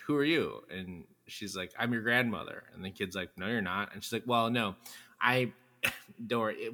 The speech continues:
it, your older life, I was that grandmother from an older life of yours." And just being like, "Cool.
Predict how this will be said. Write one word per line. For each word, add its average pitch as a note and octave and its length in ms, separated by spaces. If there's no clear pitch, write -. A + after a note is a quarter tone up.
it, C#3+ 260
your D3 280
older C#3+ 480
life, D#3+ 460
I A#2 180
was A2+ 240
that A2 320
grandmother E2+ 880
from G#2+ 260
an G2+ 100
older G#2 360
life E2 260
of D#2+ 140
yours." C2 420
And G2 200
just G2 180
being A2 180
like, G#2+ 300
"Cool. B2+ 680